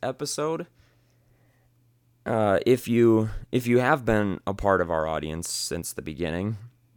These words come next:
I appreciate you. Uh, I appreciate you a lot, uh, for still being here, even dis-, despite the fact that I'm obviously not overly consistent.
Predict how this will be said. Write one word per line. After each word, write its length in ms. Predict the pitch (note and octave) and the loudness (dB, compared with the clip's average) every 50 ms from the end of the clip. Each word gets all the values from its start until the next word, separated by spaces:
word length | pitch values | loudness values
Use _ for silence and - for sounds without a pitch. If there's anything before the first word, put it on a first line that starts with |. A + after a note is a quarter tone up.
| _ _ | _ _
I 120 | - F#2+ F#2 | -6 -2 -2
appreciate 760 | F#2 F2+ - G#2 G#2 G2+ - - G2 G2 F2+ F2 E2+ C#2 - | -2 -2 -2 -4 -4 -4 -4 -4 -2 -2 -2 -2 -4 -6 -8
you. 460 | D#2 E2+ E2 D#2 D2+ C#2+ D2 E2 F#2+ _ _ _ _ _ _ _ _ _ - | -10 -8 -6 -6 -6 -6 -8 -10 -12 _ _ _ _ _ _ _ _ _ -14
Uh, 320 | F2+ F2 F2 D#2+ C#2+ D2 D#2 - | -14 -12 -12 -14 -14 -14 -12 -8
I 60 | G2 | -8
appreciate 460 | G2 - - F#2+ F#2+ - G2 G2 F#2 | -6 0 0 0 0 0 -2 -2 -2
you 180 | D2+ E2+ E2 D2+ | -2 -4 -4 -4
a 20 | |
lot, 460 | D#2 D#2+ F2 F#2+ F#2 D2 F2+ - - - - _ _ _ - | -4 -2 0 0 0 0 -4 -8 -12 -20 -20 _ _ _ -14
uh, 140 | - - - | -12 -12 -10
for 180 | - - F#2 | -10 -10 -10
still 200 | F#2+ - - F2 | -10 -6 -6 -6
being 240 | F2 F2 F2+ F2+ F#2 | -6 -6 -6 -6 -6
here, 180 | F#2+ F2 E2 E2+ | -6 -6 -6 -6
even 220 | F2 E2+ F2+ F2 | -6 -6 -8 -8
dis-, 180 | E2 F2 - - _ _ _ _ _ _ - - D2+ | -8 -8 -10 -12 _ _ _ _ _ _ -20 -18 -16
despite 600 | - - F#2+ - - - - G#2 G2+ B2 C#3 B2 | -12 -12 -10 -10 -10 -6 -2 0 0 0 -2 -2
the 100 | - D#2+ | -6 -10
fact 340 | - - - F2 F#2 F2 - | -8 -8 -12 -12 -12 -14 -10
that 280 | - D#2+ D#2+ D2+ D2 - - - | -10 -8 -8 -8 -10 -10 -14 -16
I'm 140 | - F2+ F#2 | -16 -14 -12
obviously 400 | E2+ E2+ F2 F2 F2 - D#2 E2 | -12 -10 -10 -10 -10 -8 -8 -8
not 280 | E2 E2 E2 D#2 C#2+ - _ _ _ - - - | -8 -8 -10 -12 -12 -16 _ _ _ -20 -18 -12
overly 400 | - F#2+ F2+ F#2 E2+ E2 F2 C#2+ | -10 -10 -8 -6 -8 -8 -8 -8
consistent. 680 | - - D#2 E2 - - F2+ - - - D#2 D2 - | -10 -12 -14 -14 -12 -12 -12 -14 -12 -14 -14 -14 -14